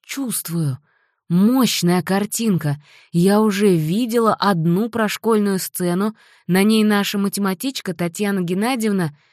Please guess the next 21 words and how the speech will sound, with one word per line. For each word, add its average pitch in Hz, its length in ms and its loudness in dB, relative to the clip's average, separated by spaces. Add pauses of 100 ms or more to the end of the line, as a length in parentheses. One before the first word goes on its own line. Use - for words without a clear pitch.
(120)
в 165 140 -2
маске 214 480 0
и 180 40 -6
перчатках. 180 840 -4 (240)
Это 185 240 -4
не 208 140 0
перформанс, 240 680 -2
нет. 214 380 -2 (480)
Это 196 280 -4
что-то 208 440 -6
страшное, 190 920 -2
почти 165 440 -4
апокалипсис. 240 1000 -2 (580)
Не 202 220 2
очень 196 400 0
понимаю, 170 520 -2
что - 220 -6
именно, 202 640 0 (300)
но 170 240 2
всем 196 520 -4
будет 208 380 -4